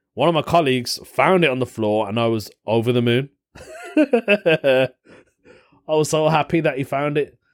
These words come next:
<laughs> Oh, I tried to cancel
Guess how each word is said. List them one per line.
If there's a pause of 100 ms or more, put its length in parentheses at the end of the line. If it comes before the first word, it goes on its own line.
(180)
<laughs> (840)
Oh,
I
tried
to
cancel